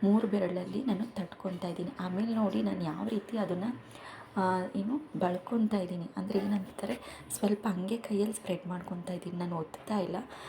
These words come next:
ಹಾಗೆ ಸ್ಪ್ರೆಡ್ ಮಾಡ್ಕೊತಾ ಇದ್ದೀನಿ. ನಾನು ಸ್ಪ್ರೆಡ್ ಮಾಡ್ಕೊಳ್ಳೋದು ನಾವು ಎಷ್ಟು ಅಗಲ ಸ್ಪ್ರೆಡ್ ಬೇಕಾದ್ರೂ ಮಾಡ್ಕೋಬೋದು,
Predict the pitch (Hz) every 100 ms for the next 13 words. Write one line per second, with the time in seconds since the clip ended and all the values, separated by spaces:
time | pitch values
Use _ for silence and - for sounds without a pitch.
0 | - - 180 202 233 - 175 - 190 196
1 | 180 180 180 175 180 208 196 202 202 -
2 | 160 - 190 196 196 202 202 185 - -
3 | 220 190 220 214 - 180 - 196 196 175
4 | 202 185 - - 180 170 185